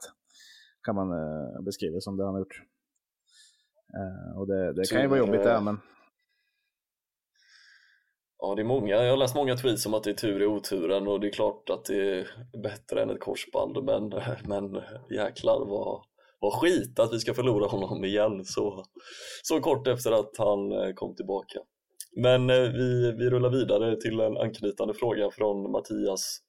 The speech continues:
Speaker 2: Krekula. Eh, och, eh, han frågar ju om, eh, en spelskicklig höger mittback är vår viktigaste position att förstärka med tanke på Mainos genombrott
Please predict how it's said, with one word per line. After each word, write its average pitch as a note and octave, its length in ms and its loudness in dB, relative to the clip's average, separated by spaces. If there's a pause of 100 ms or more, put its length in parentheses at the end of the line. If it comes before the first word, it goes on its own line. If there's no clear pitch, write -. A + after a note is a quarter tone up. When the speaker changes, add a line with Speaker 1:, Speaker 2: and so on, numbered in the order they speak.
(200)
Speaker 2:
Krekula. G#2 480 -2 (1120)
Eh, G2 300 2 (580)
och, - 260 -2 (400)
eh, F#2+ 240 2
han G#2 100 0
frågar A2 400 4
ju B2 140 4
om, G#2 380 2
eh, G2+ 180 2 (120)
en A2+ 120 2
spelskicklig G#2+ 880 -2
höger G2 600 2
mittback G#2 560 -2 (480)
är F#2+ 440 0
vår F#2+ 300 -4
viktigaste A#2+ 520 -6
position - 600 -6
att - 160 -8
förstärka - 800 -4
med A2 180 -4
tanke A2 320 -8
på - 260 -8
Mainos G2+ 540 -6
genombrott - 640 -4